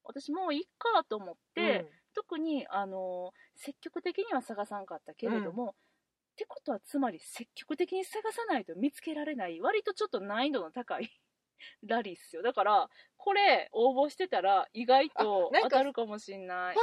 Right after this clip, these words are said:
Speaker 2: ンフをさ、駐車場でもらった時にさ、
Speaker 1: うん。うんうんうん。
Speaker 2: なんか丸書いた紙もらったやん。
Speaker 1: あ、もらったもらった。
Speaker 2: あれやんな、きっと。
Speaker 1: そうそう。なんか、反抗すんのかな？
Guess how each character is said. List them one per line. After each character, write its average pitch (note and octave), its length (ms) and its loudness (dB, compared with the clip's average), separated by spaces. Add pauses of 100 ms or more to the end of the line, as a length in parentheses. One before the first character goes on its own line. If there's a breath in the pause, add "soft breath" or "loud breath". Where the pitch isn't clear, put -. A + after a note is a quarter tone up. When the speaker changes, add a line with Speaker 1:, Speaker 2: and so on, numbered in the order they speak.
(120)
Speaker 2:
ン F#4+ 40 -4
フ A3 180 -6
を F3+ 120 -2
さ、 A3 260 2
駐 G#3+ 160 -6
車 - 220 0
場 B3 140 0
で E3+ 80 -6
も F3+ 140 -4
ら F#3+ 100 -2
っ F3+ 40 -4
た - 100 -20
時 - 240 -12
に D#3 100 -20
さ、 B3 80 0
Speaker 1:
う C#4 40 4
ん。 - 40 2
う - 20 -4
ん G#3 40 -2
う - 20 0
ん - 20 0
う A#3 40 -4
ん。 - 20 -4
Speaker 2:
な G3+ 60 0
ん - 20 2
か F#3+ 40 -4
丸 E4+ 240 4
書 A#3 80 4
い F#3+ 60 0
た E3 100 0
紙 F#3+ 240 -2
も F3+ 100 0
ら G#3 100 2
っ A#3+ 80 -4
た D3 100 -6
や G3+ 120 0
ん。 F3 60 0
Speaker 1:
あ、 - 20 -6
も C4 100 2
ら B3+ 60 8
っ A#3+ 60 0
た D4+ 80 -6
も - 100 -4
ら F3+ 80 -4
っ - 20 -6
た。 - 80 0
Speaker 2:
あ G4 40 6
れ G#4+ 120 6
や B3+ 160 6
ん D3 60 -10
な、 G#3+ 120 0
き - 40 -18
っ - 20 -16
と。 - 60 -10
Speaker 1:
そ B3+ 100 2
う A#3 40 -2
そ A3 180 -2
う。 - 60 -10
な C#4+ 80 -4
ん - 20 -10
か、 - 100 -6
反 B3+ 220 -2
抗 C4+ 180 -2
す D4+ 100 -12
ん C4 40 -4
の G3+ 80 -6
か - 120 -14
な？ D4+ 160 -6